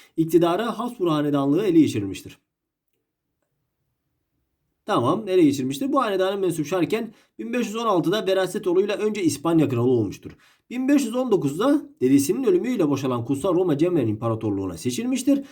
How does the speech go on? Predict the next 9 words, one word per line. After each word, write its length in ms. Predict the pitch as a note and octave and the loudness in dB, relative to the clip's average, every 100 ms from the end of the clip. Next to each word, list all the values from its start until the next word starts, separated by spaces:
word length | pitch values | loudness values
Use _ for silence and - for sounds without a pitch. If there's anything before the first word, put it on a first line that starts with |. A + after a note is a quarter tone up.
| - | -20
Şarken 520 | - A#3+ A3+ F3+ G3 - | -8 -2 -2 0 -2 -2
tahta 340 | D#3 - G3 | -4 -2 0
bulunduğu 420 | E3+ C3+ A#2 G#2+ | 2 2 2 0
sürede 460 | G#2 G#3+ F3 F#3 F3+ | -2 -2 0 0 -2
Hristiyan 540 | A2 B2+ C#3 - F#3 | -2 -2 -2 -2 0
Avrupa 380 | D3+ D#3 D#3+ A2+ | 2 4 2 0
Birliği'ni 340 | A2 A2 C#3+ | 0 0 0
amaçlamıştır. 640 | D#3 G#2+ - G2 F#2 - - _ _ _ _ _ _ | -2 -6 -8 -12 -14 -18 -20 _ _ _ _ _ _
Şimdi 380 | - G#3 - | 0 0 0